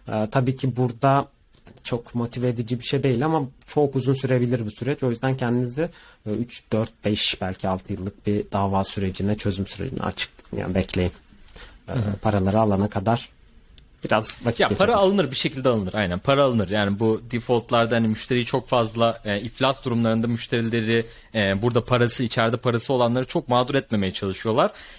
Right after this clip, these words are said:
Speaker 2: Eğer ki, e, çok böyle, e, ahlaksız, illegal işler yapmışsa, bunları daha fazla merak eden Enron davasına bakabilir. Enron, e, onlara hani daha fazla böyle hani ne oluyor iflaslarda diye. O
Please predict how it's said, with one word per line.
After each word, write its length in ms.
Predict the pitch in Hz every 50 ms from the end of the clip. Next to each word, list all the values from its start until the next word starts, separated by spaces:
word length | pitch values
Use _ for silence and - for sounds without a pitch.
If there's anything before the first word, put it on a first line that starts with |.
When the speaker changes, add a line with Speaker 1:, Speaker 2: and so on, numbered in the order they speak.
| - - -
Speaker 2:
Eğer 420 | 123 117 127 139 165 190 208 -
ki, 340 | - - 160 160 190 196 -
e, 360 | - 123 120 120 117 117 117 117
çok 300 | 117 - 156 147 - -
böyle, 420 | 123 127 127 123 120 131 131 127 - - - - - - - - - _ _ _
e, 460 | 120 113 110 107 107 107 107 110 107 - _ _ _ _ -
ahlaksız, 1160 | - 160 143 120 113 123 131 131 123 - - - - 170 170 160 - - - - - - - - _
illegal 500 | 135 131 143 143 139 139 117 135 127 135
işler 300 | 127 - - - 127 127
yapmışsa, 680 | 123 117 113 113 120 127 117 - - - 95 90 90 107
bunları 420 | 120 127 131 139 143 147 127 110 - - 120 110
daha 140 | 135 143
fazla 300 | 151 - 160 151 127 131
merak 360 | 127 127 123 127 143 156 - -
eden 280 | 139 147 165 185 - - _
Enron 520 | 131 131 135 139 127 120 123 117 113 113
davasına 520 | 113 113 110 107 113 113 110 - - 117 104
bakabilir. 540 | 104 - - 104 90 90 107 156 - - - _ _ - - - - _ _ _ _
Enron, 560 | 113 110 110 110 104 95 101 101 110 135 143 - _ _ _ _ _ _ _
e, 360 | 107 104 101 98 98 98 98 104
onlara 440 | - 135 123 117 117 117 113 110
hani 300 | 107 110 107 107 104 92
daha 160 | 113 113 110 104
fazla 360 | - 113 104 101 95 101 90
böyle 240 | 104 101 95 101 101
hani 420 | 98 95 98 98 92 101 98 101
ne 40 | 104
oluyor 300 | 104 104 101 95 95 92
iflaslarda 720 | 92 - - - 101 92 - - - 92 90 85 90 82
diye. 220 | - 110 143 185 185
O 280 | - 156 143 151 - -